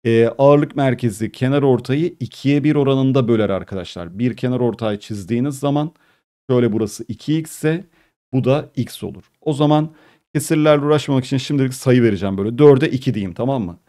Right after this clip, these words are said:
İkizkenar üçgen olduğu için aynı zamanda bir özelliği vardır. Yükseklik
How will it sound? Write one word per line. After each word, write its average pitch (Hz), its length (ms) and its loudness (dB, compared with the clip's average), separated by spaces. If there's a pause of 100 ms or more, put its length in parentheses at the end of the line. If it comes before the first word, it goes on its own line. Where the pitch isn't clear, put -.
(300)
İkizkenar 165 440 2
üçgen 160 240 -2
olduğu 160 240 4
için 160 180 -2
aynı 160 220 2
zamanda 156 420 0
bir 156 60 0
özelliği 147 560 2
vardır. 143 320 4
Yükseklik 135 760 -2